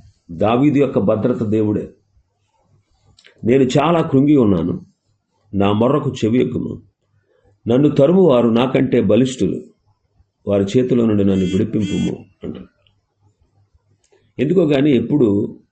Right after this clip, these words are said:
శత్రువు మనకంటే బలమైన వాడా అనిపిస్తుంది.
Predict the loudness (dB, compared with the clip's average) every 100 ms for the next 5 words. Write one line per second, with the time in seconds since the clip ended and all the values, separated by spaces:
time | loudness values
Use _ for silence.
0 | _ _ -10 -8 -4 0 0 2 0 0
1 | 0 0 0 0 2 2 2 2 0 0
2 | -2 -6 -16 _ _ _ _ _ _ -4
3 | -2 -2 -6 -12